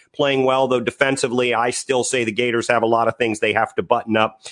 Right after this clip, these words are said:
Uh, Georgia exposes Auburn, not surprising. Um, the Big Twelve, again, Mark, a Texas team that I think people had a lot of love for. I think the Big Twelve played themselves, have already played themselves out of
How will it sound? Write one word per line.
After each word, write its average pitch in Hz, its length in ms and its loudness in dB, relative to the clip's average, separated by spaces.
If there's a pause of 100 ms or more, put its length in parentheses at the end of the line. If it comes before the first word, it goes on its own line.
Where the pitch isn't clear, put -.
(240)
Uh, 110 300 0
Georgia 151 460 -2
exposes 131 720 -2
Auburn, 131 520 2
not 127 260 0
surprising. 123 760 0 (440)
Um, 147 480 -2 (960)
the 156 200 0
Big 214 200 -2
Twelve, 170 640 -2
again, 143 280 -2
Mark, 147 260 0
a 143 60 -4
Texas 196 480 -4
team 180 340 -2
that 147 120 0
I 135 80 2
think 143 220 -4
people 151 280 -2
had 147 160 0
a 143 60 0
lot 139 220 2
of 131 80 2
love 135 240 0
for. 143 120 0
I 147 60 0
think 190 100 -4
the 180 60 -2
Big 180 160 -4
Twelve 175 300 -2
played 156 240 0
themselves, 156 540 -2
have 143 200 -2
already 165 380 2
played 151 240 -4
themselves 135 440 -2
out 123 200 0
of 113 120 -6